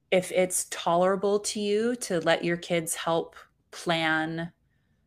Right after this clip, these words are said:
dinner, if that's what you can handle, let them do that as much as possible. If you can tolerate,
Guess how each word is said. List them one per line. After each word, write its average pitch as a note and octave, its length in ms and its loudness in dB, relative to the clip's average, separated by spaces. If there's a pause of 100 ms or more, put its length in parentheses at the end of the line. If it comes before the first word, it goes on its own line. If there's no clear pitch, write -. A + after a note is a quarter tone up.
(1000)
dinner, F#3 440 4
if E3 140 -6
that's E3 200 4
what F#3 100 -2
you F#3 100 0
can F#3 140 -2
handle, G#3 580 -2
let D#3+ 300 2
them G#3 160 0
do A3+ 180 0
that C#3+ 220 2
as - 120 -6
much - 180 -6
as D#3 100 -10
possible. C#3+ 600 -4
If E3 140 -8
you E3 120 -2
can E3+ 180 -4
tolerate, F3 720 0